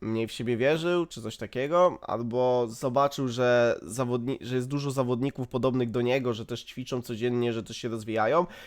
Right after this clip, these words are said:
I też mi się wydaje, że jak spotkał Hektor-, Ej, jest tu Hektor?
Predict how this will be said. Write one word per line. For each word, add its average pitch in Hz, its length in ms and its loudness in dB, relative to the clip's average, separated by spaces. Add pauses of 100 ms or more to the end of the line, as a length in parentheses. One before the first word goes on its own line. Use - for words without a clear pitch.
(120)
I 123 60 -6
też 160 180 0
mi 160 80 -4
się 156 100 0
wydaje, 151 360 6
że 147 100 -2
jak 139 100 -2
spotkał 143 340 0
Hektor-, - 360 -8
Ej, 110 100 -2
jest 110 160 -6
tu - 80 -14
Hektor? 110 340 -8